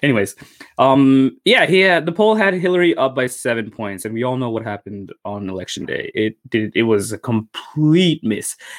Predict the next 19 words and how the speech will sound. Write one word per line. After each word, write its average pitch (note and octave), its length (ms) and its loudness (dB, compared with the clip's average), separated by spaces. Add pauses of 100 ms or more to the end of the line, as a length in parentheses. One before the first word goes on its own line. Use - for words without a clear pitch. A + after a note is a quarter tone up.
Um, B2 800 0
another D3+ 280 0
poll C3+ 340 2
also D3 280 -2
had B2+ 140 0
Michigan C#3 480 -2
up, - 240 -14 (520)
uh, G#2 300 -4
also G#3 500 0
another A#2 300 -6
complete F#3+ 680 -8
miss. C3 360 -12
So, D#3+ 500 0 (460)
uh, C3+ 580 4
let's F#3+ 140 2
also B3+ 260 4
not A3+ 180 0
forget G3 280 0
that, F#3 280 2